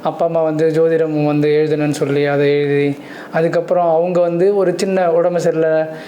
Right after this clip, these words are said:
இல்ல படிக்கல, எதுவா இருந்தாலுமே, எப்படி உடம்பு சரியில்லைன்னா டாக்டர்கிட்ட போற மாதிரி,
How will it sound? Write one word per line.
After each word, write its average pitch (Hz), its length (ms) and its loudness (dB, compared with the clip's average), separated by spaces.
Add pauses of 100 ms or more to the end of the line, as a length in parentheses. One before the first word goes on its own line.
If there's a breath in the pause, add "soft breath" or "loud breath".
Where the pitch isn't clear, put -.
(120)
இல்ல 175 180 2
படிக்கல, 165 540 0 (300 loud breath)
எதுவா 240 440 2
இருந்தாலுமே, 220 600 0
எப்படி 214 240 0
உடம்பு 226 320 0
சரியில்லைன்னா 226 260 0
டாக்டர்கிட்ட 196 420 -2
போற 170 180 2
மாதிரி, 160 340 0